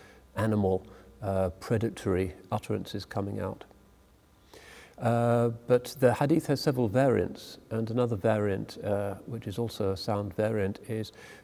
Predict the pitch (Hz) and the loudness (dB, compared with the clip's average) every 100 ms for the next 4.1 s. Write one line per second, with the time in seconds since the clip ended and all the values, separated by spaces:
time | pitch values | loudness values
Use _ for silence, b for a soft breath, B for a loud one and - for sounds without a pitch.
0 | - 127 127 117 127 - - 135 120 120 | -2 2 4 4 0 -2 0 2 2 2
1 | 107 120 104 98 80 92 - - - - | 0 2 2 0 0 -2 -4 -12 -20 -20
2 | - _ - - 92 139 131 104 139 - | -20 _ -6 -2 0 0 0 -2 -4 2
3 | 127 135 - 123 120 120 117 - 87 87 | 4 4 2 0 2 2 2 2 -2 -4